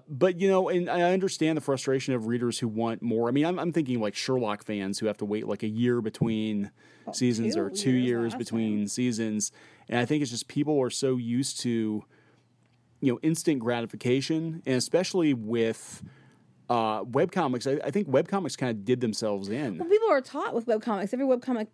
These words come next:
Speaker 2: panel you go to, one of the things they say is, "Oh, consistent updates, and make sure you have those updates," and everything else. And now people expect, "Well, if you're not giving me updates," and then they're like, "Oh, you have a contract with your readers." Yes and no.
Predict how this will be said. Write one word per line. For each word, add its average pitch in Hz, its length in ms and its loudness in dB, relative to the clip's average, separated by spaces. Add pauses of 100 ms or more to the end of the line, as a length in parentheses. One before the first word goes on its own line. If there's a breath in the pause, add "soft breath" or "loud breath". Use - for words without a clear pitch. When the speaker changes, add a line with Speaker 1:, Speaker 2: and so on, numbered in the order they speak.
(480)
Speaker 2:
panel 254 320 4
you 233 80 2
go 233 240 6
to, 214 220 0
one 214 140 2
of - 40 0
the 240 60 2
things 226 80 -2
they 214 140 2
say 226 260 2
is, 196 100 -4 (400 loud breath)
"Oh, 302 100 8
consistent 302 520 4
updates, 277 440 4
and 240 80 2
make 277 140 2
sure - 160 -2
you 285 80 4
have 285 160 2
those 277 160 2
updates," 247 640 2
and 214 200 0
everything 247 380 2
else. 254 360 2 (140)
And 233 640 2
now 247 160 6
people 262 220 4
expect, 233 400 -2
"Well, 196 180 2
if 190 400 -10
you're 254 140 4
not 262 160 4
giving 208 160 -2
me - 60 -6
updates," 156 600 -4 (240 loud breath)
and 285 80 8
then 294 60 8
they're 294 120 8
like, 269 200 2 (160 loud breath)
"Oh, 294 80 8
you 302 120 10
have 285 40 -2
a 277 100 -8
contract 254 540 2
with 240 120 -2
your 226 120 2
readers." 220 440 2 (300 loud breath)
Yes 523 300 8
and 247 260 8
no. 185 600 2